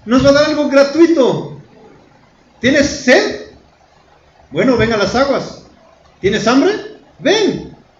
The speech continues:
compra vino y leche. Y compra, ¿cómo dice? Sin dinero, sin costo alguno. Órale, qué interesante lo que acabamos de descubrir.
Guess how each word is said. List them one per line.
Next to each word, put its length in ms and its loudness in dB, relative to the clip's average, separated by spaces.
compra 320 4
vino 280 4
y 60 4
leche. 600 -2
Y 120 -4
compra, 340 4
¿cómo 180 -2
dice? 540 0
Sin 680 -2
dinero, 420 0
sin 360 -4
costo 800 0
alguno. 720 0
Órale, 840 2
qué 100 -6
interesante 560 -2
lo 120 0
que 60 0
acabamos 360 2
de 80 -2
descubrir. 680 -4